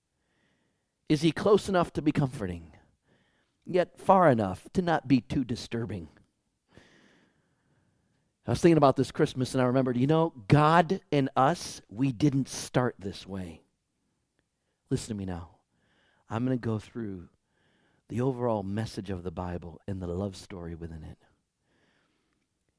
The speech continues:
Long ago in the creation of the world, we see a God who is very much with us. He was with the men. He was with the women, woman,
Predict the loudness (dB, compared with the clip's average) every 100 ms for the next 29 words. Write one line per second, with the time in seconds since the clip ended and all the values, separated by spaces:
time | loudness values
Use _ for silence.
0 | _ _ -6 -4 -2 -2 -2 -4 -6 -8
1 | -6 -6 -6 -8 -8 -8 -8 -8 -8 -10
2 | -16 _ _ _ _ _ _ _ _ -20
3 | -10 -8 -8 -2 -2 0 0 0 -2 -4
4 | -16 -20 -4 -2 -2 -4 -2 0 0 -2
5 | -6 -8 -6 -6 -6 -8 -8 -6 -8 -6
6 | -6 -6 -4 -4 -6 -10 -18 -8 -6 -2
7 | -2 -2 -4 -6 -4 -2 -4 -8 _ _
8 | _ _ -8 -4 -4 -6